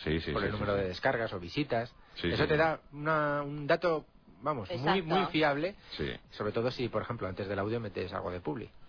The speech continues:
Speaker 2: Sabes que
Speaker 1: Sí, sí, sí, sí,
Speaker 2: X
Speaker 1: sí.
Speaker 2: personas que querían escuchar ese audio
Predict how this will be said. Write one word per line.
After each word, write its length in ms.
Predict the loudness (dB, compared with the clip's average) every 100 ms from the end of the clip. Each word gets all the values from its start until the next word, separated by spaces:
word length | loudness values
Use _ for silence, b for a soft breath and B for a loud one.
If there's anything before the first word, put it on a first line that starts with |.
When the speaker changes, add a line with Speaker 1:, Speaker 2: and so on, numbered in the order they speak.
| B B B
Speaker 2:
Sabes 320 | 2 4 4
que 240 | 2 0 2
Speaker 1:
Sí, 100 | 0
sí, 60 |
sí, 100 | -2
sí, 60 | -2
Speaker 2:
X 140 | 0 2
Speaker 1:
sí. 40 |
Speaker 2:
personas 400 | 0 0 -2 -2
que 120 | -2
querían 240 | -2 0 -2
escuchar 540 | -4 -6 0 0 0 -6
ese 680 | -6 -2 -2 0 -2 -2 0
audio 380 | 0 2 0